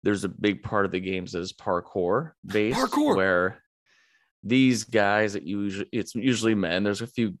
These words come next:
Speaker 1: games that are, uh, female protagonists. Um, the idea that you can really kind of traverse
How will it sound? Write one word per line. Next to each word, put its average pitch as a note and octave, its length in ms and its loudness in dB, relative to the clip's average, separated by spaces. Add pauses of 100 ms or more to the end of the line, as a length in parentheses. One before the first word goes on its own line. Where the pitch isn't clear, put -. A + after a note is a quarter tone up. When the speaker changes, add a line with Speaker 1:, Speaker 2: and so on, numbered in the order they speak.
(280)
Speaker 1:
games F#2 280 0
that F#2+ 140 0
are, F2+ 460 0
uh, E2 300 0 (280)
female G2 320 0
protagonists. F2+ 840 -6
Um, F2 360 -6 (1300)
the G#2 120 -6
idea A2+ 260 2
that G#2+ 80 2
you A2 140 -4
can A#2 180 -6
really A#2 180 2
kind G#2+ 220 -6
of - 220 -8 (680)
traverse A2 760 -2